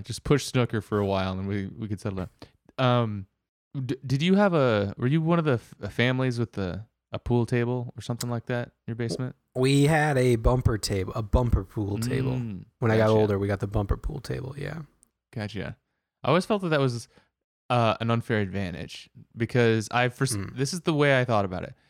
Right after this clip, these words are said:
Speaker 1: For some reason, I anticipated pool to be, like, a big part of my adult life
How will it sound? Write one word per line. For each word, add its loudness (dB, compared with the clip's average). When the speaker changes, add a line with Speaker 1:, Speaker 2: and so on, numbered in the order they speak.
Speaker 1:
For 2
some 4
reason, 2
I 2
anticipated 0
pool 2
to 0
be, 2
like, 0
a -2
big 0
part 2
of -6
my 0
adult -2
life -2